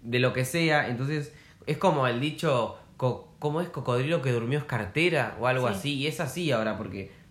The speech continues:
Speaker 1: no es dentro de la misma empresa que vos te dormís, sino que en, en, en el mundo laboral, el profesional en
Speaker 2: Claro.
Speaker 1: general,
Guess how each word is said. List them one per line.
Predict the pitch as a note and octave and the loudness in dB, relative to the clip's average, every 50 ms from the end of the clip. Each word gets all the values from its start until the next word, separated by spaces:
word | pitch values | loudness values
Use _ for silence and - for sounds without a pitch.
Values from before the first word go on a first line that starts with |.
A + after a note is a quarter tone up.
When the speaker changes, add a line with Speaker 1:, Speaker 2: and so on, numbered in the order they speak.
| - - - - | -20 -20 -18 -8
Speaker 1:
no | - C#3+ D3+ E3 F3+ | -4 0 2 4 4
es | F#3 E3+ D3 | 4 2 2
dentro | D3+ C#3 B2+ B2+ B2+ B2+ | 0 0 0 0 0 0
de | B2+ A#2+ | 0 2
la | A#2+ | 2
misma | A#2+ B2 A#2 A#2+ B2+ | 0 0 0 2 2
empresa | B2 A#2 - C#3+ C#3+ C#3 C3+ - C3 B2 A#2+ | 0 2 2 2 2 2 2 2 0 0 0
que | - A2+ | 0 -2
vos | A2 A2 G#2+ | -4 -4 -4
te | - B2 | -4 -4
dormís, | A2 A2 G#2+ A2 A#2 B2+ C3 C3 C3 B2+ C3 - - - - - - - - - _ _ - - - - - _ _ - - - | -2 -2 -2 -2 0 0 0 0 0 -2 -4 -8 -16 -20 -20 -20 -20 -20 -20 -20 _ _ -20 -20 -20 -20 -20 _ _ -20 -20 -18
sino | E2+ - - - A#2 A2 A#2+ B2 B2+ B2+ C3 C3 B2+ | -16 -14 -8 -6 -4 -2 0 2 2 2 2 0 -2
que | - C3 A#2+ A#2 A2+ A2 G#2+ - - - G1+ - | -2 -2 -2 0 0 0 -2 -2 -6 -8 -8 -6
en, | A#2+ B2 A#2 A2+ A2+ - | -4 -2 -2 -2 -4 -6
en, | - B2 A#2+ A#2 A2+ A2 G#2+ A2 - | -6 -6 -4 -4 -4 -4 -6 -6 -4
en | A#2+ A#2+ A#2 | -2 -2 0
el | A2+ A2+ | 0 0
mundo | A#2+ C3 C#3+ C#3+ D3 D3 | 0 0 0 2 2 2
laboral, | C3+ B2 A2 G#2+ G#2+ A2+ C#3 D3+ D3 C3 | 4 4 2 2 4 4 6 6 6 4
el | A2+ - | 0 -2
profesional | A2 A2+ G#2+ A#2 G#2+ - A#2 A2+ A#2 C3 C#3+ D3+ | -4 -4 -4 -4 -6 -4 -4 -2 0 0 0 0
en | D3 | 2
Speaker 2:
Claro. | C3 - - A#2+ | 2 2 2 2
Speaker 1:
general, | A#2+ B2 C#3+ D#3+ D#3+ D3+ D3+ F3+ G#3+ | 0 2 4 4 4 4 2 0 -6